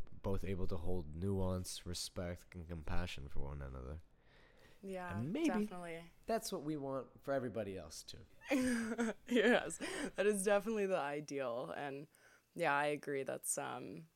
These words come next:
Speaker 2: the thing that kinda stood out to me about you, or, like, the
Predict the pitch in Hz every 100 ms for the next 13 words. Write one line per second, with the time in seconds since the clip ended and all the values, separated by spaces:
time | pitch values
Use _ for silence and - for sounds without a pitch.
0 | _ _ - 202 214 208 202 - 196 -
1 | - - 165 - 151 151 - - - 170
2 | 160 156 - 156 151 147 147 147 147 151
3 | 160 143 147 143 - 160 143